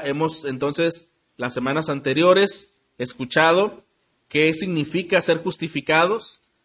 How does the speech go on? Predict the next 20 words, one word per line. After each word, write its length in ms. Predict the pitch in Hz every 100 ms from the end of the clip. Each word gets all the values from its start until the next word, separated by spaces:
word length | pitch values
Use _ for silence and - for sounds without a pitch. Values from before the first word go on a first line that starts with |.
| _
y 120 | 131
también 340 | 131 139 147 175
vimos 200 | 180 185
la 100 | 170
semana 340 | 165 165 175
pasada 680 | 160 151 170 175 185 180 - _ _ _ _ _ _
cuál 220 | - 170
es 100 | 185
el 140 | 196 175
método 500 | 185 196 208 202 185
para 160 | 214
ser 140 | 151 165
justificados 880 | 180 - 165 151 - 165 185 202 147
y 80 | 135
como 600 | 147 147 139 131 127 -
mencioné 460 | 123 139 139 147 151
hace 100 | 180
un 60 |
momento, 420 | 175 170 170 180
nada 560 | 165 160 180 196 202 -